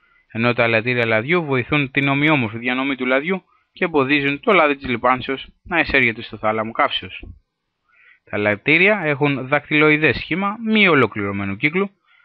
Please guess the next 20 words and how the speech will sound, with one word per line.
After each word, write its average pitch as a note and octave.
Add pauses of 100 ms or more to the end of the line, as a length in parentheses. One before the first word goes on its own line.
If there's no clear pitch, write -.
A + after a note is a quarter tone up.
(120)
για E3+
να F3+
είναι F#3
δυνατή F3
η F#3
τοποθέτησή F3
του, F#3+ (280)
η D3+
τοποθέτησή D#3
τους G3+ (280)
στις F#3
εκοπές F#3
του G3+
εμβόλου F#3 (480)
και -
να E3
παραλαμβάνονται E3
οι D#3
θερμικές C3+
διαστολές. C#3